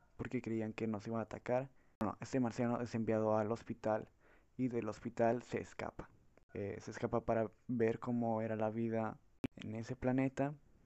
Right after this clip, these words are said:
Ya después, al final, entrega el mensaje que nos quería dar. Me pareció muy, muy larga, la verdad, muy aburridilla.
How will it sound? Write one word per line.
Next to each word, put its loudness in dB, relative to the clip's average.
Ya 2
después, -4
al -4
final, -2
entrega 0
el -2
mensaje -2
que -10
nos -12
quería -8
dar. -14
Me -2
pareció 0
muy, 0
muy 6
larga, -4
la 0
verdad, -2
muy 0
aburridilla. -2